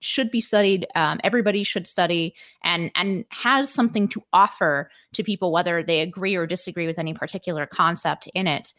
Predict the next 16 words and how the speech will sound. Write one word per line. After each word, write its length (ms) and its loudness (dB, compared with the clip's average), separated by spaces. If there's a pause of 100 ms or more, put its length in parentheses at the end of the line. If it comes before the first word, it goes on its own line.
(300)
I 60 0
mean, 260 2
how 560 4
did 180 4
our 120 6
academies 640 0
move 400 0
so 320 0
quickly 340 -6
away 640 -2
from 220 -4
that 180 2
idea? 580 0 (300)
I 60 2
think 280 0
i-, 120 -8